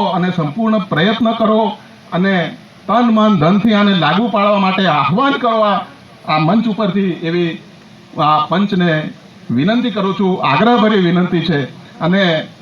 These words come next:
અમે જ્યારે સમિતિ તરીકે આ કામ તો કરીશું, પણ જ્યાં જ્યાં અમને જરૂર પડે ત્યાં ત્યાં અમે આપને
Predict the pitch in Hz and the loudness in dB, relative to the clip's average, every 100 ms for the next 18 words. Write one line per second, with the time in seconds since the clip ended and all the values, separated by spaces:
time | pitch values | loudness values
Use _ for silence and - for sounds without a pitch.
0 | - - 143 208 214 202 214 196 170 220 | -14 -4 0 2 2 2 2 2 0 2
1 | 247 247 214 214 208 196 196 165 180 202 | 0 0 0 0 2 2 0 0 -2 -2
2 | 180 170 226 220 127 120 - - - - | -2 -2 0 0 0 -4 -14 -20 -20 -10
3 | - 196 208 180 139 120 165 226 247 240 | -2 2 2 0 -2 0 2 4 4 2
4 | 233 185 208 208 214 196 220 202 - - | 2 2 0 0 0 0 0 -2 -10 -20
5 | - - - 175 208 226 196 110 98 - | -20 -14 -4 -2 0 0 0 0 0 0
6 | 190 - 143 202 190 190 190 | -2 -4 -2 0 0 0 0